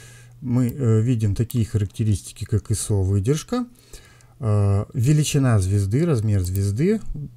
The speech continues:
Э, это говорит о том, что чем значение меньше, тем звёздочки меньше, тем лучше,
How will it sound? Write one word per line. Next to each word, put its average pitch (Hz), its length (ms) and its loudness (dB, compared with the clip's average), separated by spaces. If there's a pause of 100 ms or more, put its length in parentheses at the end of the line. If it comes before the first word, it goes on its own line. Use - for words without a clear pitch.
(300)
Э, 110 440 6 (240)
это 131 380 4 (160)
говорит 131 380 2
о 156 60 4
том, 240 180 0
что 147 160 -2
чем 147 260 6
значение 120 560 6
меньше, 170 920 6 (280)
тем 170 240 4 (120)
звёздочки 120 540 0
меньше, 151 360 0
тем 117 300 0
лучше, 131 680 2